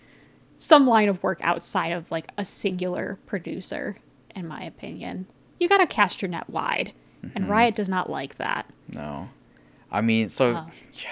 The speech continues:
Speaker 2: God. You should. You should cast your net wide.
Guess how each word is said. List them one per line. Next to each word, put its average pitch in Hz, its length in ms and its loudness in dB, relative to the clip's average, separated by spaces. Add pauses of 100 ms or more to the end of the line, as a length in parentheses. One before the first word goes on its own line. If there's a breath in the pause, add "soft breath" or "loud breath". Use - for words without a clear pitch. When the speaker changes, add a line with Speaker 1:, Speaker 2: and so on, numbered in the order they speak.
(280 loud breath)
Speaker 2:
God. 80 500 -6 (500)
You 104 160 2
should. 117 560 4 (200)
You 107 120 -2
should 147 460 4
cast - 360 -4
your 82 100 -8
net 78 180 -8
wide. 71 400 -8